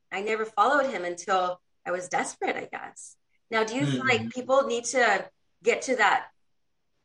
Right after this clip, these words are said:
Speaker 1: that point where they're just like, "There's no hope"? Do you feel like most people turn to God during those times?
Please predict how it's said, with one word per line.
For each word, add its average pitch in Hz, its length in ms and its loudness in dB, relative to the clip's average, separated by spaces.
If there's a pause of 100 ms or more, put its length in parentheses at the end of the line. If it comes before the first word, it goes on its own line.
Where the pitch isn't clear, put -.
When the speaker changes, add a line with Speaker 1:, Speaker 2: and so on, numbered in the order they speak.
Speaker 1:
that - 280 -4
point 226 380 0
where 202 120 2
they're 190 200 2
just 190 160 -8
like, 175 160 -4
"There's 196 200 -6
no 196 140 -2
hope"? 196 380 -4 (100)
Do 196 80 -14
you 233 100 -4
feel 214 200 -6
like 202 200 -2
most 202 260 -2
people 214 260 -4
turn 190 260 -6
to 208 80 -6
God 170 380 2
during 180 280 -4
those 165 320 -6
times? 180 460 -8